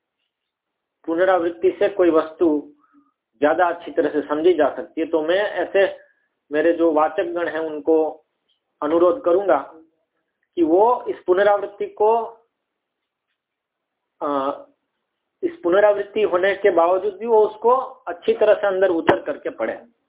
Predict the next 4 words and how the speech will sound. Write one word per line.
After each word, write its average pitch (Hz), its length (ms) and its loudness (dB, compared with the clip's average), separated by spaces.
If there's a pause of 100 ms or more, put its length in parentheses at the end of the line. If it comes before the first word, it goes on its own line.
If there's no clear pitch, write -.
(1300)
छोड़ 147 300 0
नहीं 110 180 -14
देती 85 280 -20
हो। - 160 -20